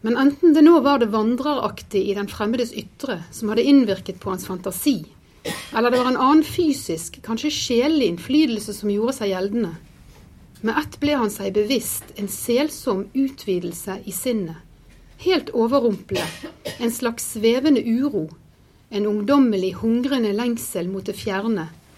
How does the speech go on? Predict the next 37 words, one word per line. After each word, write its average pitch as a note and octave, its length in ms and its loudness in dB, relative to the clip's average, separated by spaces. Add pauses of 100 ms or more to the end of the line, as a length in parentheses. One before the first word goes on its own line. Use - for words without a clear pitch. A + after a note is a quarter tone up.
(260)
en B3 140 -2
følelse C4+ 480 2
så D4+ 320 2
levende, G#3+ 500 0 (100)
så - 220 -2
ny, B3+ 460 6 (720)
eller B3+ 260 2
i C4 80 2
hvert F4+ 160 0
fall G3 180 -4
så D4+ 160 -6
for C4 160 -4
lang-, C#4 260 -2
for B3 180 -2
lengst C#4 440 0
uvant C4 440 0
og F#3+ 100 -2
glemt, F3 540 -6 (500)
at G#3 120 -8
han A3 120 -2
ble G#3+ 120 0
stående B3 520 2
som G3+ 180 -4
lenket, A3 720 -2 (460)
med A3 160 0
hendene G#3+ 480 2
på G#3+ 160 -6
ryggen G3 460 -4 (340)
og G#3 200 -2
blikket B3+ 360 0
mot G3 200 -4
jorden G#3+ 500 -2 (100)
for G#3+ 200 0
å G#3+ 120 2
undersøke A3 640 0
denne A3 240 -2
følelses A3+ 640 -4